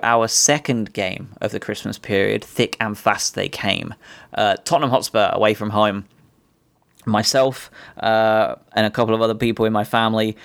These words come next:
crowded around a small iPad to watch this one, uh, just before all the food was served again and we pigged out. Um, and, you know, it was actually a pretty great first half, wasn't it? When you compare it to what we were looking at in that first, um,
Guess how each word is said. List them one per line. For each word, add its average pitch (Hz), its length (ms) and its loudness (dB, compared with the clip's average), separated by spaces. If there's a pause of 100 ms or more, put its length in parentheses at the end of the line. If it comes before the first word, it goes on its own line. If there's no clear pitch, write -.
(140)
crowded 120 480 2
around 110 400 2
a 110 60 -2
small 113 300 0
iPad 107 500 0
to - 100 -4
watch 101 240 -2
this - 180 -4
one, 107 280 0 (280)
uh, 101 400 4
just - 280 -2
before 104 400 2
all 107 100 2
the 104 240 2 (300)
food 117 320 0
was 98 140 -4
served 110 360 0
again 107 360 -2 (280)
and 110 160 -10
we 107 80 -4
pigged 113 320 0
out. 120 300 4 (260)
Um, 113 540 2
and, 120 320 0 (140)
you 131 120 2
know, 113 160 4
it 123 120 2
was 113 120 -2
actually 123 300 2
a 117 60 2
pretty 131 260 0 (180)
great 120 420 0
first 101 340 2
half, 95 260 0
wasn't 117 240 0
it? 98 100 -2
When 107 140 -2
you 107 80 0
compare 123 420 0
it 95 120 -2
to 107 100 -2
what 110 180 2
we 110 80 2
were 104 120 4
looking 110 340 0
at 95 180 0
in 110 160 -2
that 104 180 0
first, 110 520 0
um, 95 400 -2